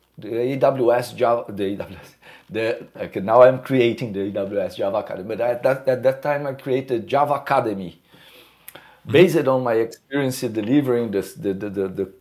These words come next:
Speaker 1: the trainings at Sun, I noticed that that kind of training was very expensive for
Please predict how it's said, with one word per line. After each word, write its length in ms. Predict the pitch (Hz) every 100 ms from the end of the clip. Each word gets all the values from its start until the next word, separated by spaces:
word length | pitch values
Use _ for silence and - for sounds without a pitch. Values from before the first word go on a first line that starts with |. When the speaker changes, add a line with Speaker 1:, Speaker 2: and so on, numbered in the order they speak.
| -
Speaker 1:
the 100 | 110
trainings 720 | - 120 127 117 113 - - _
at 180 | - -
Sun, 440 | - - 110 190 - _ - -
I 140 | 113 123
noticed 480 | 139 147 113 101
that 320 | - - - - _ _ - - _ - 98 -
that 240 | - -
kind 260 | - 156 135
of 160 | -
training 300 | - 143 143
was 180 | 120 120
very 280 | 113 110 98
expensive 640 | - - - 110 - 95
for 240 | - 98